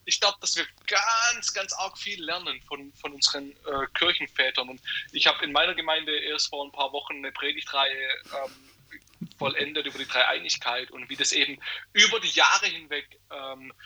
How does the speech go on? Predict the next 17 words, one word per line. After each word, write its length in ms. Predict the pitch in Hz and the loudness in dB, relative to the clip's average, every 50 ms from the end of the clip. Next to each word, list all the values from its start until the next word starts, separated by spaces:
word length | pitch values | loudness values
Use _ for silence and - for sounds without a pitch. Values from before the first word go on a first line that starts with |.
| - - - _ _ _ - | -20 -20 -20 _ _ _ 2
definiert 520 | 156 - 170 170 156 151 170 220 240 - - | 4 4 4 2 2 2 0 0 0 0 -2
worden 160 | 254 226 185 | -2 -2 0
ist 140 | - - - | -2 -2 0
für 100 | - - | 0 -2
uns 320 | 185 202 196 - - - | -2 -2 -2 -2 -2 0
durch 280 | - 359 220 - - - | 0 2 2 2 2 0
unsere 240 | - - - 160 | -4 -4 -4 -4
Kirchenväter. 560 | - - 160 175 180 - 151 - - 120 117 123 | -4 -4 -4 -4 -4 -4 -10 -8 -8 -4 0 6
So, 260 | - - 208 175 - - - - - - - - - _ _ _ _ _ | 6 6 6 6 2 -4 -8 -10 -10 -10 -14 -20 -20 _ _ _ _ _
was 400 | - - 185 226 262 - - - | 2 4 6 6 6 6 6 8
sagen 340 | - 202 190 202 226 226 208 | 8 10 8 8 8 4 -2
die 120 | - - - | -12 -8 -4
Kirchenväter 1200 | - - - 214 226 240 247 226 233 226 214 - - - 156 156 165 170 - 180 170 170 170 160 - _ _ _ _ _ _ _ | -4 -4 -2 -2 -2 -4 -4 -6 -10 -12 -14 -12 -6 -4 -2 -2 -2 -4 -4 -4 -4 -6 -8 -10 -12 _ _ _ _ _ _ _
über 640 | 190 175 175 180 160 - 180 170 160 160 160 165 - _ | -2 2 2 2 2 2 0 0 0 0 -2 -4 -6 _
Zungensprache? 1200 | - - - 147 147 147 143 143 143 143 143 139 139 139 - - 123 127 139 143 135 - 127 123 - _ _ _ _ _ _ _ _ _ _ _ _ _ _ _ _ _ _ _ _ | 0 0 0 0 -4 -8 -10 -10 -10 0 4 6 6 6 4 2 2 4 4 4 2 0 -4 -4 -6 _ _ _ _ _ _ _ _ _ _ _ _ _ _ _ _ _ _ _ _
Super 460 | - - - - - 240 233 - 254 | -2 2 4 4 4 4 4 6 10
spannend 580 | 240 - - - 175 180 190 202 202 202 196 - | 10 10 10 10 6 6 6 4 2 2 -2 -6